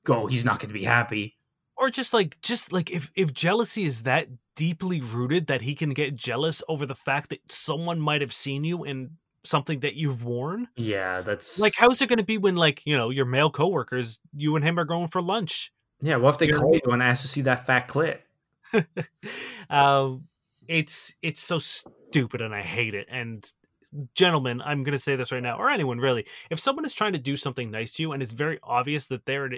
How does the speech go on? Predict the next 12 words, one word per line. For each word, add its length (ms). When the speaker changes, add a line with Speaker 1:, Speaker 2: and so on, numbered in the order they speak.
Speaker 2:
it's 220
their 280
attempt 460
to 140
appeal 420
to 240
you, 360
Speaker 1:
Mm-hmm. 280
Speaker 2:
don't 120
be 100
a 40
fucking 460